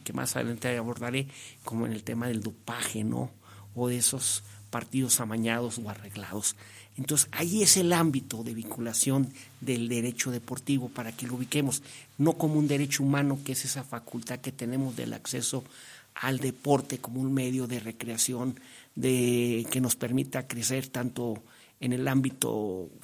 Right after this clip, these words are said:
f-, físico como mental o social. No, aquí estamos hablando del derecho que debe regular toda esa relación que se da vinculada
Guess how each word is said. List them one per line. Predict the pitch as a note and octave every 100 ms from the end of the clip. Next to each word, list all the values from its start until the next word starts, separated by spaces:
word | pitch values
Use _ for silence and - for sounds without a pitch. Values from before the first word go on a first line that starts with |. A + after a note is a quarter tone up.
| - - -
f-, | C3 C3
físico | D#3+ D#3 - D3+ - C3+
como | B2+ B2 A#2+
mental | A#2+ A2+ A#2+ B2
o | A2+
social. | B2 D3+ C#3+ C#3
No, | D3+ -
aquí | - E3+
estamos | - G3 F3+ C3+
hablando | C3 C#3 D3+ D#3 - - - -
del | B2+ A#2+
derecho | A#2 A#2+ D3 D#3+ - C#3+ -
que | A#2+
debe | A#2 C#3 C#3
regular | A#2 A#2 C3 C3 C#3 C#3 - - - _
toda | - C#3+ D#3
esa | C3+ C#3+
relación | C3+ B2+ A2+ - C3+ C3+
que | C3+ B2
se | A#2
da | A#2+ A#2+
vinculada | B2+ C3 - B2+ A#2+ A#2+